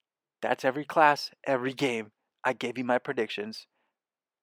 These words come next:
Now I think it's time to let you guys know who I think is gonna win this, win the ship for each class. We're gonna start from bottom up this time.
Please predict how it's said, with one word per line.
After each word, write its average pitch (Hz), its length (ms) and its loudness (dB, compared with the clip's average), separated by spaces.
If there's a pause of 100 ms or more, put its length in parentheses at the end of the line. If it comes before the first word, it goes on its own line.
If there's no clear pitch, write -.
(360)
Now 123 120 2
I 156 60 0
think 208 180 -8
it's - 140 -8
time 143 380 -6 (1160)
to - 80 -8
let 110 180 -6
you 131 60 -16
guys 135 420 -8 (540)
know 123 180 -6
who 147 140 -2
I 110 80 2
think - 280 -12
is 113 120 -12
gonna 98 400 -8 (1120)
win 120 200 -6
this, - 280 -12 (200)
win 131 120 -8
the 117 80 -8
ship - 440 -4 (760)
for - 100 -4
each - 260 -10
class. - 520 -2 (640)
We're 139 120 -4
gonna 170 120 -2
start 151 240 6
from 127 160 -6
bottom 113 320 4
up 120 220 -6
this 104 180 -14
time. - 300 -12